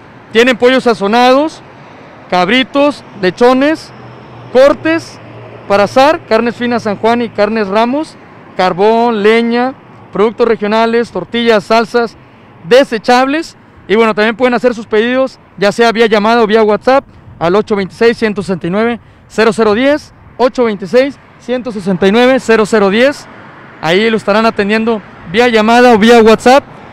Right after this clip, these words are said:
para poder que usted, eh, pues con tiempo, ya usted nada más realiza su pedido, se lo tienen preparado para cuando usted llegue, solamente pues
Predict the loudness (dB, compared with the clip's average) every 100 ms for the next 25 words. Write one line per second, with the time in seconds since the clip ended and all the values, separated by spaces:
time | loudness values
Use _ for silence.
0 | -20 -10 0 0 2 2 2 0 -2 2
1 | 2 0 -18 -8 -6 0 0 0 -2 -2
2 | 0 0 0 -6 -6 -18 -18 -18 -16 -2
3 | 0 2 2 0 -2 -2 0 -2 -2 -10
4 | -14 -4 0 0 -2 -4 -4 -2 0 0
5 | 0 -4 -8 -10 -8 -2 -2 0 -2 -2
6 | -2 2 2 2 0 -2 -4 -2 -2 0
7 | 2 2 0 -6 -14 -6 -2 0 -2 -2
8 | 0 0 0 -2 0 -2